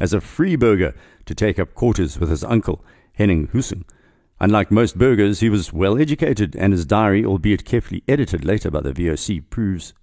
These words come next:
interesting reading. Hussing was the wealthiest farmer in the Cape, and soon Van der Stel was referring to Adam Tas as "an idle fellow, for to go lounging up and down and every day about the neighborhood be wagging a forward tongue."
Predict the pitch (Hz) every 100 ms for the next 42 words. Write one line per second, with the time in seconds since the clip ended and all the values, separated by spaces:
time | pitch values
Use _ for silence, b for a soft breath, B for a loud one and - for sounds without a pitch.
0 | - 110 101 - 71 - 156 - _ _
1 | _ _ _ _ _ _ _ 165 214 170
2 | 131 117 113 120 117 147 131 110 - 113
3 | 113 104 92 - 131 104 98 131 113 113
4 | 90 - 120 104 87 B B B 82 92
5 | - 104 101 110 110 92 - 110 - -
6 | 120 101 92 - B B B 156 175 226
7 | 277 254 - 262 254 196 139 87 - 185
8 | 170 202 196 143 196 262 147 185 170 -
9 | 220 147 233 220 170 147 208 202 220 220
10 | 175 214 190 165 208 190 196 214 185 190
11 | 135 123 175 98 82 113 165 202 196 120
12 | - - 185 190 135 92 - 190 95 78